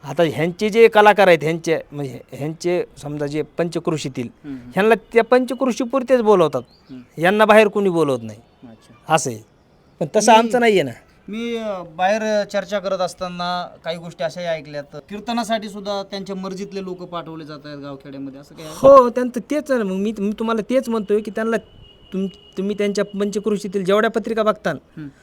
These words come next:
Speaker 1: त्यामध्ये त्या कीर्तनकार जे आहेत,
Speaker 2: हम्म.
Speaker 1: तेच कीर्तनकार खालीवर, खालीवर करून टाकतात ते.
Speaker 2: हम्म, हम्म. सगळे पण संस्था सुटलेले तर असतील तुम्ही?
Speaker 1: संस्था सुटलेले, त्यातले बरेचसे कीर्तनकार संस्था सुटलेले नाहीतच. म्हणजे तिथं संस्थेतून जो महाराज संस्था सुटलेले क्वचित एखादा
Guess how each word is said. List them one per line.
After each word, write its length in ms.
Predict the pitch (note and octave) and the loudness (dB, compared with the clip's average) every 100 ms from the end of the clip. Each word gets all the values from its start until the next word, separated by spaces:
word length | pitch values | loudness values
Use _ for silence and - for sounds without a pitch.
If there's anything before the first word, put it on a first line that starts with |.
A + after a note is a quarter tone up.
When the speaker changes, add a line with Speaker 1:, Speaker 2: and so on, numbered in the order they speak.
| _ _ - | _ _ -2
Speaker 1:
त्यामध्ये 360 | G#3+ A#3 A#3 | 0 0 -2
त्या 300 | G3 A3 A3 | 0 0 2
कीर्तनकार 640 | G#3+ - A3+ A#3+ A#3 A#3 | 0 -4 -2 -2 2 2
जे 80 | A#3 | 4
आहेत, 220 | A3 G3 D3 _ | 4 4 0 _
Speaker 2:
हम्म. 120 | D#3+ C#3+ D4+ | -16 -8 -4
Speaker 1:
तेच 180 | D#4 | -4
कीर्तनकार 500 | - C4+ B3 A3+ A3 G#3+ | -4 -2 -2 0 0 2
खालीवर, 320 | G#3+ G#3 G3 | 4 4 4
खालीवर 280 | F#3+ G3 F#3+ | 2 2 0
करून 260 | F#3 F3+ F3 | -2 -2 -2
टाकतात 280 | D#3+ - - | -6 -8 -12
ते. 60 | C#3+ | -12
Speaker 2:
हम्म, 400 | D#3 _ D#3 D3+ | -14 _ -18 -14
हम्म. 140 | C#3 C3+ _ _ _ - _ _ _ - | -14 -14 _ _ _ -20 _ _ _ -14
सगळे 160 | G#3 A#3 | -8 -6
पण 140 | A3 | -6
संस्था 360 | G3+ A3+ A3+ A#3 | -8 -8 -8 -10
सुटलेले 340 | A3 A#3 A#3 | -10 -10 -10
तर 120 | A3+ | -10
असतील 320 | A3+ - G3+ F3+ | -12 -14 -18 -18
तुम्ही? 140 | D#3 | -12
Speaker 1:
संस्था 400 | - F3 F#3+ A#3 | -4 -4 0 0
सुटलेले, 440 | - A3+ A#3+ B3+ | -2 2 4 6
त्यातले 720 | B3 A#3 A#3+ B3+ A#3+ A#3+ A#3+ G3+ - _ - | 4 0 2 6 6 6 2 -2 -8 _ -2
बरेचसे 480 | E3 A#3+ B3 - | 4 4 4 0
कीर्तनकार 600 | B3 B3 A3+ A#3+ A3+ A#3+ | -2 -4 -2 -2 2 2
संस्था 340 | G#3 A3+ A3+ A3 | 4 2 2 0
सुटलेले 360 | A3 A3 A3 | -2 0 2
नाहीतच. 440 | A3 A3+ G3+ F3 - _ _ _ _ - | 4 4 4 -2 -6 _ _ _ _ -6
म्हणजे 200 | F3 E3+ | -4 -2
तिथं 180 | A3+ A3 | 2 4
संस्थेतून 760 | A3+ A#3 B3+ - A#3+ A3+ A#2 C#3 | 4 0 -2 -2 -2 -2 -4 -6
जो 180 | D#3 G3 | -2 0
महाराज 280 | F#3+ G3 G3 | 2 2 2
संस्था 320 | G3 G3 G3+ | -2 -4 -6
सुटलेले 440 | F#3+ G3 G3+ G#3 | -8 -4 -2 -2
क्वचित 440 | - - B3 C4+ C4 | -4 -2 -2 0 0
एखादा 280 | A3+ G3 | 2 4